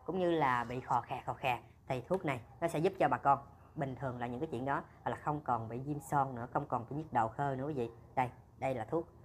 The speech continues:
à, trị diêm son uống quý vị ha. À, đây quý vị. Chung đi, nó đi chung với một cái, à,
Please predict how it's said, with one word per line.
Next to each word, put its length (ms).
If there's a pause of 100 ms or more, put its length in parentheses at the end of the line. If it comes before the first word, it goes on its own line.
(640)
à, 420
trị 180
diêm 140
son 160
uống 240
quý 60
vị 140
ha. 140 (280)
À, 440 (260)
đây 200
quý 60
vị. 160 (340)
Chung 200
đi, 180
nó 60
đi 100
chung 280
với 140
một 160
cái, 180
à, 180